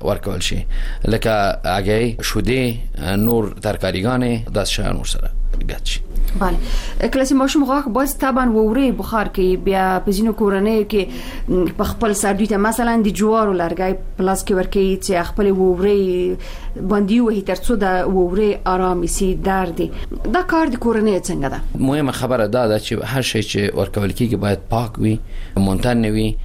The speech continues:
Speaker 1: میکروبونه پاک وي. هغه بیره کش وایو، که پاک ساتلی سي او لاسونه پاک ساتلی سي، کولی شي چې ورکړي. اه، خو کوشش وکړي چې هر شی ورنه کړي، چې دا د-، ډېر شیان دي چې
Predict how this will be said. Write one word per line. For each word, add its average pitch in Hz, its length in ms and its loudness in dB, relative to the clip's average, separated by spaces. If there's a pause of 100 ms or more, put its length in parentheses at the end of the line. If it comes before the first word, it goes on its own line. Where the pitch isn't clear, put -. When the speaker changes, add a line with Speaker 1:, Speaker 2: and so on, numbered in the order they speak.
(160)
Speaker 1:
میکروبونه 101 640 0
پاک 85 380 -6
وي. 90 100 -10 (240)
هغه 113 200 2
بیره 110 220 0
کش - 340 -4
وایو، 107 540 2
که 107 200 -2 (140)
پاک 117 320 -2
ساتلی 104 460 0
سي 107 160 -2
او 101 120 2
لاسونه 98 360 0
پاک 98 240 -4
ساتلی 98 320 -2
سي، 107 220 -2 (320)
کولی 113 220 2
شي - 140 -4
چې - 140 -4
ورکړي. - 280 -8 (560)
اه، 113 260 0
خو 107 500 0 (340)
کوشش 131 380 -2
وکړي 131 200 -2
چې - 120 -4
هر 92 140 -2
شی - 200 -2
ورنه 87 380 -6
کړي، - 220 -8
چې - 80 -2
دا 52 180 0
د-، - 600 -4
ډېر 123 100 2
شیان 113 380 0
دي 107 100 -2
چې 113 220 -2